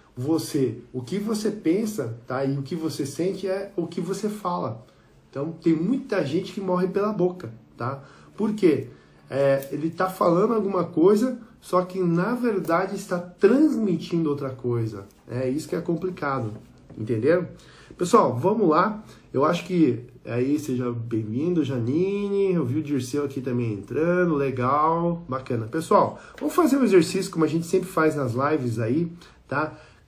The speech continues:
Clica aí no aviãozinho, tá? E co-, manda pra mais duas pessoas pra participarem dessa live.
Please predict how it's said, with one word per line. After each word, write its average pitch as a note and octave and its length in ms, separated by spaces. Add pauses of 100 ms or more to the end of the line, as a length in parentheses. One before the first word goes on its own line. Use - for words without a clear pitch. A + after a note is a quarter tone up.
(100)
Clica G3 320
aí E3+ 160
no F3 100
aviãozinho, D3+ 680
tá? D3 360 (260)
E E3+ 120
co-, F3+ 320
manda G3+ 260
pra F3+ 160
mais F3 260
duas G#3+ 460
pessoas F3 520
pra - 180
participarem E3+ 560
dessa E3 260
live. C#3 500